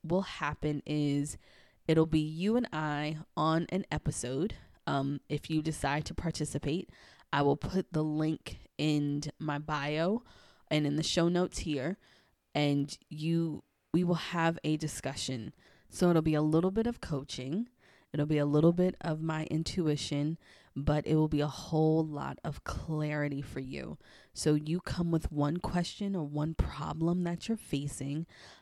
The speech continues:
I will, of course, pre, before look at your chart, and we will discuss how to get you the answer that you need in that moment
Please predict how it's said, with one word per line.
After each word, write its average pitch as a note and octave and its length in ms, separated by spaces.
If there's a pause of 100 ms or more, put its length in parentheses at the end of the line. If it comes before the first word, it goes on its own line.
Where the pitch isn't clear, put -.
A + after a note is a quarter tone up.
(140)
I D3 180
will, D3+ 300
of - 140
course, D#3 440 (200)
pre, F3 420
before D#3+ 520
look D#3+ 280 (120)
at D#3 240
your E3 100
chart, - 540 (340)
and D3+ 140
we D#3 80
will D3+ 160
discuss D3+ 540
how D3 560 (320)
to D3 100
get D3 240
you D3 160
the D3+ 200
answer E3 380
that D#3+ 180
you F#3+ 160
need D3 440 (280)
in D#3+ 200
that D#3+ 180
moment D3 460